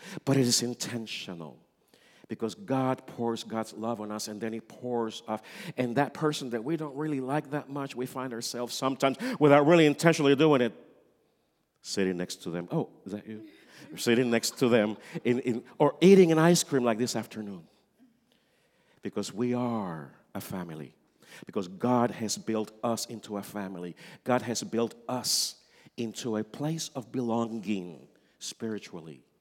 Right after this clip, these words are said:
And that's the covenant, that I will be your God and you will be my people. And that's how we build a community with, with powerful grace.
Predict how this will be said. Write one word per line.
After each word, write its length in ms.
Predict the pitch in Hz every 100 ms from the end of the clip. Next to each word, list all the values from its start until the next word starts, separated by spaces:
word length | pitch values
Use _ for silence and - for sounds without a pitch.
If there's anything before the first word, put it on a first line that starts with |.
| _ _ _ _ _ -
And 120 | 107
that's 200 | 117 -
the 100 | 123
covenant, 640 | - 110 104 98 85 - - _ - -
that 140 | 92 -
I 400 | 143 156 139 131 123 - -
will 140 | 123
be 180 | 107 139
your 240 | 120 120 104
God 500 | 117 87 78 78 - _ _ _ _
and 180 | 98 87
you 440 | 87 123 98 78 - _ _ _ -
will 160 | 90
be 360 | 73 87 82 - _ _ -
my 140 | 85
people. 400 | - 87 - 69 _ _ _ _ _ _ _ _ -
And 120 | 117
that's 200 | 113 151
how 120 | 156
we 120 | 143 139
build 460 | 147 147 131 110 - - -
a 100 | 120
community 520 | 117 - 120 139 139 127
with, 220 | 107 - - 101 104 -
with 180 | - -
powerful 520 | - 127 117 - 101
grace. 380 | 92 87 69